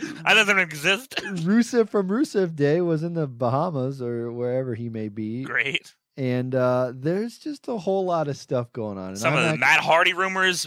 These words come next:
Speaker 1: Uh,
Speaker 2: Oh.
Speaker 1: there's Edge rumors, Page rumors, Marty Scurll
Speaker 2: <laughs>
Speaker 1: stuff. Gabe and Evolve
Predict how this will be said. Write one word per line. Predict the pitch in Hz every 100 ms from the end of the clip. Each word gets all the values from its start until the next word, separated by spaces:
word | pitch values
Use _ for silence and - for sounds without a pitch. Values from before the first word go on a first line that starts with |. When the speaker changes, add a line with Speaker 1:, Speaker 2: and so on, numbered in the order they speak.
| 135
Speaker 1:
Uh, |
Speaker 2:
Oh. | 123 104 101 95 95 92
Speaker 1:
there's | 98 170 226 - - -
Edge | 113 127 139 120
rumors, | 147 151 147 156 147
Page | - 156 226 240 170
rumors, | 165 175 202 226 - -
Marty | 170 226 254
Scurll | - 156 208 254 277
Speaker 2:
<laughs> |
Speaker 1:
stuff. | 294 202 262 285 - - _ _ 143
Gabe | 170 233 311 311 247 175
and | 226 233
Evolve | 208 226 311